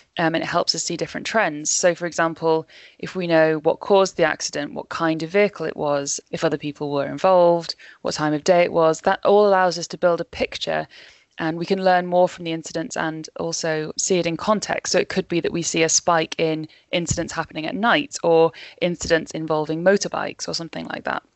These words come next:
And then finally, the third challenge of kind of processing that information is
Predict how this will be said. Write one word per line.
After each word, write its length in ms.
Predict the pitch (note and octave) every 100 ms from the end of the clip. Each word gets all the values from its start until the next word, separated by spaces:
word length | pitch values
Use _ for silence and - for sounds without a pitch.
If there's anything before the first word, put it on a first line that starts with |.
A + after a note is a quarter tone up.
| _ _ _ _ _ _ _
And 140 | F#3+
then 100 | F#3+
finally, 500 | E3+ G3 F#3 F3+ F3 - - - _ -
the 80 |
third 260 | E3+ F#3+ F3+
challenge 380 | F3+ F3 D#3+ D#3+
of 120 | D#3+
kind 160 | - D#3+
of 100 | -
processing 540 | G3 G3 D#3+ - E3
that 140 | D#3
information 560 | D3+ D3+ D#3+ D#3 D#3 E3
is 320 | - D#3 -